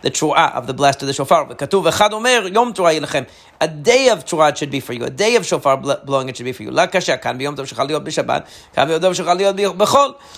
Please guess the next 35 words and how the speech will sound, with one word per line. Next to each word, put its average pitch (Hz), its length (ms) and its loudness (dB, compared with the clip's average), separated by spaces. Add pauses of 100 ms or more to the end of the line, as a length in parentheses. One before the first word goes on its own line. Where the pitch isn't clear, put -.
(120)
One 202 180 4
is 214 100 -2
talking 175 320 2
about 160 280 2
when 156 200 -2
Yom 160 200 -4
Tov 160 180 -4
falls 147 240 -2
on 143 120 -6
Shabbat, 135 380 0
and 156 100 -6
therefore 151 200 -6
it's 151 100 -4
only 160 200 -4
a 147 40 -2
remembrance 165 640 -4
of 127 120 -8
the 127 80 -12
תרועה. 123 420 -4
It's 143 140 -14
not 151 120 -4
an 139 80 -8
actual 131 320 -8
תרועה. 139 320 0
And 175 100 -6
one 214 140 2
is 214 80 -2
talking 185 280 0
about 185 160 2
where 185 120 0
it 147 60 -10
falls 190 180 4
on 196 80 -2
a 196 60 -2
weekday, 208 460 0